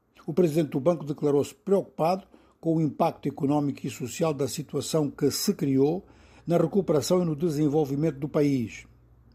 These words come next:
Pela primeira vez em trinta anos, o Sudão tinha conseguido acesso a fundos do Banco Mundial em março deste ano. O banco tinha mesmo alocado cerca de três mil milhões de dólares para apoio a vários projetos,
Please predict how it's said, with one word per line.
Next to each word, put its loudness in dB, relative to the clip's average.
Pela 4
primeira 6
vez 6
em 2
trinta -2
anos, 0
o -2
Sudão -2
tinha -2
conseguido -2
acesso 0
a -2
fundos -4
do 0
Banco -8
Mundial 2
em 2
março 0
deste -2
ano. -6
O 4
banco 2
tinha -2
mesmo 0
alocado -4
cerca -2
de -4
três -2
mil -2
milhões 0
de -6
dólares -2
para 0
apoio -2
a 0
vários 2
projetos, -2